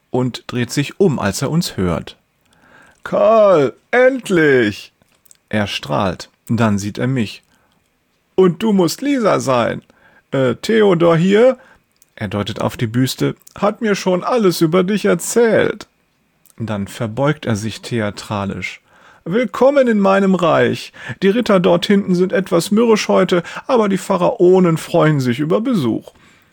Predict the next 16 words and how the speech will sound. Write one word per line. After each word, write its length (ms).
Ich 200
werfe 320
Opa 260
einen 380
Blick 300
zu. 460
Er 220
zwinkert 640
nur, 440
und 280
dann 200
rückt 280
er 100
seine 340
Krone 500
zurecht. 800